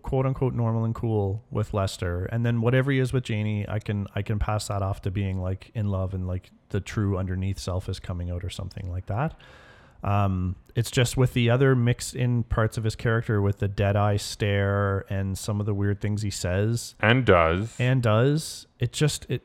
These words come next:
Speaker 1: it, I, I, I don't know. It stood out to me when we watched it, and I
Speaker 2: Even
Speaker 1: was like, "I'm having a
Speaker 2: videotaping
Speaker 1: hard time." Like, I know he's messed up 'cause he's, he was put away for two years, and he, like, he does do some drugs, but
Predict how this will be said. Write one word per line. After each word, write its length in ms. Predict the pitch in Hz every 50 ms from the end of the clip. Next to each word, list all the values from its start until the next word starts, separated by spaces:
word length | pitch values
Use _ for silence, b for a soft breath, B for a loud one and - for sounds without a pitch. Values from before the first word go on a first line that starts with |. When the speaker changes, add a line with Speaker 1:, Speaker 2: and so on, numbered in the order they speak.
| _ - -
Speaker 1:
it, 120 | - 117 - -
I, 180 | 120 117 117 - -
I, 120 | 117 110 - -
I 80 | 120
don't 100 | 120 123
know. 160 | 131 139 127 107
It 80 | 98
stood 260 | - - - 127 120
out 180 | 123 120 117 -
to 100 | - 120
me 240 | 113 107 98 101 110
when 160 | - 107 101
we 80 | 104 104
watched 380 | 101 104 101 98 107 - - 104
it, 80 | 92
and 100 | 87 95
I 60 | 101
Speaker 2:
Even 240 | 139 156 170 208 226
Speaker 1:
was 120 | 107 107 104
like, 120 | 113 113
"I'm 360 | 131 143 147 156 131 139 139
having 200 | 143 151 156 151
a 60 | 151
Speaker 2:
videotaping 40 | 147
Speaker 1:
hard 220 | 160 156 156 156 -
time." 260 | - 147 143 143 139
Like, 160 | 127 120 -
I 120 | - 120 127
know 220 | 123 127 135 143
he's 180 | 139 151 135 131
messed 280 | 135 131 127 - -
up 240 | 117 113 127 131 -
'cause 140 | - 127 113
he's, 160 | 117 107 - - -
he 100 | 117 117
was 140 | 113 117 -
put 160 | - 127 113
away 220 | 101 101 110 123
for 160 | 127 - 135
two 180 | 123 - 139 127
years, 440 | 123 123 127 127 127 127 127 - - b b b b b b b
and 120 | - - 107
he, 100 | 110 110
like, 200 | 107 107 101 101 - _ _
he 160 | - 104 107 110
does 240 | 113 113 117 123
do 120 | - 131 123
some 200 | - - 135 123
drugs, 400 | 120 123 123 123 120 123 - -
but 220 | - 120 107 104